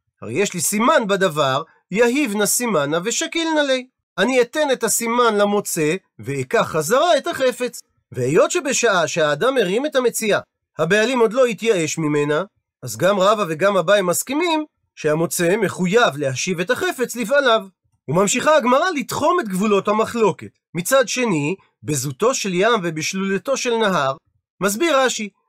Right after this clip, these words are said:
מקומות יש בשפת הים, שדרך הים לחזור לאחוריו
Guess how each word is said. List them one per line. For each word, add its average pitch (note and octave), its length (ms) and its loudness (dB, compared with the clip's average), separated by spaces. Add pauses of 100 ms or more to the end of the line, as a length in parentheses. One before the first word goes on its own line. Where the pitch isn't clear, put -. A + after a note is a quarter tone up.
מקומות A3+ 440 0
יש B3+ 180 -2
בשפת G3 420 -2
הים, D#3 340 0
שדרך G#3 440 -4
הים G3 260 0
לחזור D#3 340 -4
לאחוריו G3+ 640 2